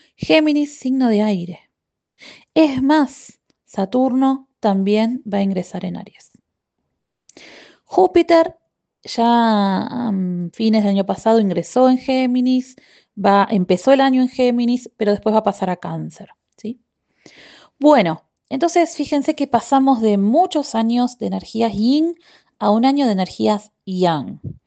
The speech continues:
Esto puede ser positivo, puede no serlo, digamos, acá no hay juicios de valor y no voy a hacer predicciones, ¿sí? Porque no, no me interesa eso, quiero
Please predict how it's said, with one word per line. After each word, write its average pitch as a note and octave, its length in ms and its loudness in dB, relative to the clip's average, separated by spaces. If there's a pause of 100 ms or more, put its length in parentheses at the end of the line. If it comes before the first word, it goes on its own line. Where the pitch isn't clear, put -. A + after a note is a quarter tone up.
(400)
Esto B3+ 640 -2
puede F#3+ 200 -2
ser F3+ 400 -4 (200)
positivo, A#3 680 0
puede G3 180 -4
no F3 120 -6
serlo, G#3+ 580 2
digamos, F3+ 340 -6
acá - 160 -14
no F#3 60 -6
hay F#3+ 60 -6
juicios F#3+ 320 -8
de E3+ 60 -8
valor G3+ 360 2 (460)
y G3 140 -2
no A3+ 200 2
voy A#3+ 160 4
a F#3 60 2
hacer G3 240 -6
predicciones, A#3 800 -4
¿sí? G#3+ 220 -6
Porque F#3 260 -12
no, F3 220 -8
no F#3 100 -6
me G3 60 -4
interesa G3 340 -4
eso, G#3+ 200 -2
quiero A3 260 0